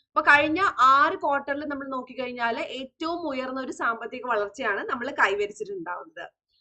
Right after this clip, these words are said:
ആർ ബി ഐയുടെ പ്രവചനമായ സ്-, ആർ ബി ഐ പ്രെഡിക്റ്റ് ചെയ്തിട്ടുണ്ടായിരുന്നു വളർച്ചാ നിരക്ക് സിക്സ് പോയിന്റ് എയ്റ്റ്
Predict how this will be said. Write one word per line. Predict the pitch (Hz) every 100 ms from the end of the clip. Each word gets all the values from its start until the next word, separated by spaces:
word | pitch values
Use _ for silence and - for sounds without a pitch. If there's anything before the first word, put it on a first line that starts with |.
| _ - -
ആർ | 269 294 302
ബി | 359
ഐയുടെ | 339 311 339 - -
പ്രവചനമായ | 285 277 269 294 285 262 294
സ്-, | - -
ആർ | 254 294
ബി | 349
ഐ | 370
പ്രെഡിക്റ്റ് | 311 269 262 302
ചെയ്തിട്ടുണ്ടായിരുന്നു | 262 240 226 202 247
വളർച്ചാ | 359 247 240 240 277
നിരക്ക് | 269 226 - 202
സിക്സ് | 277 - -
പോയിന്റ് | 254 269 294 254
എയ്റ്റ് | 254